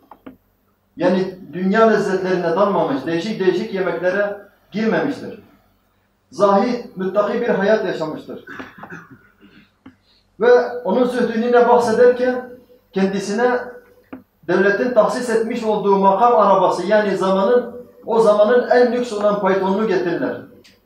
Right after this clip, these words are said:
En güzel atlarla faytonunu getirirler.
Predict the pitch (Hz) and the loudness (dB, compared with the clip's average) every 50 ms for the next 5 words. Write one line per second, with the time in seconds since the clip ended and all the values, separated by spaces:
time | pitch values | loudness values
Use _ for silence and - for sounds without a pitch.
0 | _ _ _ - - 247 247 233 202 190 170 220 240 240 240 - - 185 180 170 | _ _ _ 0 2 2 2 2 2 -2 -2 2 2 4 2 2 2 -2 -2 -2
1 | - 226 240 220 190 165 - - - - - - - - _ _ _ _ - 180 | 0 0 0 0 0 0 -2 -2 -4 -8 -14 -20 -20 -20 _ _ _ _ 0 0
2 | 180 180 180 190 202 233 247 240 220 220 226 214 208 220 247 254 254 | 2 2 2 0 0 0 0 2 2 2 2 0 0 0 0 0 0